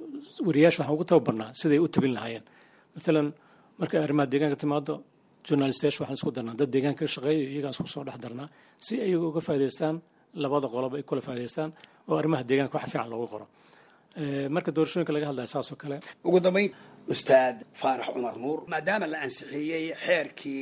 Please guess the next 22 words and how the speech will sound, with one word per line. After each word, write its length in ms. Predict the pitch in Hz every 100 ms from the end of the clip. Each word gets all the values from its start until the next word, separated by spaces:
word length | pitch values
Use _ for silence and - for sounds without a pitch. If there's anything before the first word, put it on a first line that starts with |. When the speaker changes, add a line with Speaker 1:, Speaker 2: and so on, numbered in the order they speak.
| 147
Speaker 2:
ee, 340 | 131 123 117
saxaafadda, 640 | 113 143 143 - 143 127 117 -
ee, 100 | 127 123
Soomaaliyeed, 640 | 139 123 123 131 143 151 - - -
ee, 140 | 156
sanadihii 340 | - 180 226 165
hore 140 | 160
la, 100 | 143 - - 127
la 120 | 127
meel 220 | 147 147
mariyey, 320 | 113 110 107 - - -
xaggee 320 | 175 214 302
ayuu 200 | 226 226
ku 120 | 233
dambeeyey, 580 | 202 175 156 147 147 147 160
ee, 200 | 139 127
golihii, 600 | 139 160 143 123 113 113 - - - _ -
ee, 320 | 123 117 117
saxaafadda, 540 | - 127 127 151 131 117 -
ee, 140 | 123
qaranka 400 | 110 - 117 - -
Soomaaliyeed? 520 | - 107 98 104